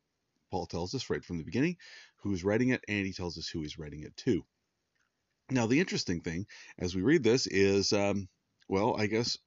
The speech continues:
well, let's read it and then we'll talk about it. In verse four, he says, "To Titus, a true son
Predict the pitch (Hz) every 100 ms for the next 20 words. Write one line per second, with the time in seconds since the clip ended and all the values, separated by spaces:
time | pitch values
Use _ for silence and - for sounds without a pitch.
0 | _ 98 131 165 - 113 85 - 82 73
1 | 76 - 78 - 78 67 _ _ _ -
2 | - - 110 147 123 98 90 104 101 -
3 | 131 175 175 90 - - - _ _ _
4 | _ _ - 123 - - 156 156 - 92
5 | 85 98